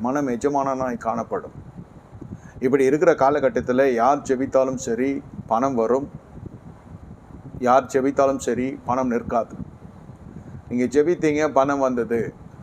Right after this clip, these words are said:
அதன் பிறகு அந்த பணம் பட்டாய் ப-, ப-, பட்சியாய் பறந்து விட்டது.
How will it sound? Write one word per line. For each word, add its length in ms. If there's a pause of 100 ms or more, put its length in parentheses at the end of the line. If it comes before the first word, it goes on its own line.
(100)
அதன் 260
பிறகு 360 (380)
அந்த 160 (120)
பணம் 260
பட்டாய் 420
ப-, 220
ப-, 220
பட்சியாய் 520
பறந்து 320
விட்டது. 340